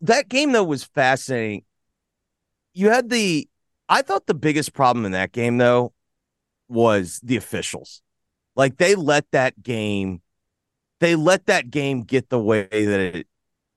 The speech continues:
that it did, like, as chippy as it was. And then you have, you know, you're going to Oregon without your best player,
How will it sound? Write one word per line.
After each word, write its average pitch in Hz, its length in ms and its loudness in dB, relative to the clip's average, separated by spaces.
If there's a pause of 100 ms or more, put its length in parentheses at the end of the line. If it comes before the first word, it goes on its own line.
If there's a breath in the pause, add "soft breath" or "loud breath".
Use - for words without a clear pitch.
that 107 240 -2
it 82 360 -10
did, 76 480 -10
like, 101 160 -6
as 117 240 -2
chippy - 440 -4
as 82 140 -10
it 90 120 -10
was. 71 480 -8 (180)
And 90 640 -2 (140)
then 117 220 2
you 104 160 -2
have, 90 360 0 (1200)
you 175 80 -4
know, 143 120 2
you're 185 140 0
going 196 280 2
to 185 60 4
Oregon 185 320 2
without 160 220 0
your - 80 -12
best 160 240 -2
player, 120 400 -2